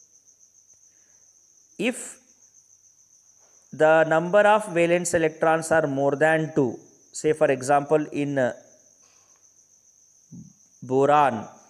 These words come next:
one S two, two S two, two P one, in the valence shell, two S two, two P one, three electrons are there. With that three, we have to add ten transition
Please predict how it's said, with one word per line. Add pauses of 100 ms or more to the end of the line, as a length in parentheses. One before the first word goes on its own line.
(120)
one
S
two,
two
S
two,
two
P
one, (600)
in
the
valence (140)
shell, (580)
two
S
two,
two
P
one,
three
electrons
are
there. (500)
With
that
three,
we
have
to
add (180)
ten (140)
transition